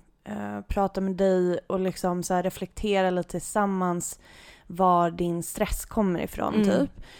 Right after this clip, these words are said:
Speaker 1: Eh, för att det är också så, just nu så är både du och jag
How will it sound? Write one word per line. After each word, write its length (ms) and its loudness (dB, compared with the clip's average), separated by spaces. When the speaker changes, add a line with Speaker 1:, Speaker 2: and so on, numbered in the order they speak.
Speaker 1:
Eh, 440 0
för 240 0
att 300 -2
det 180 -2
är 40 4
också 260 -4
så, 200 -2
just 380 -4
nu 240 2
så 160 -4
är 180 2
både 300 0
du 160 6
och 160 4
jag 320 6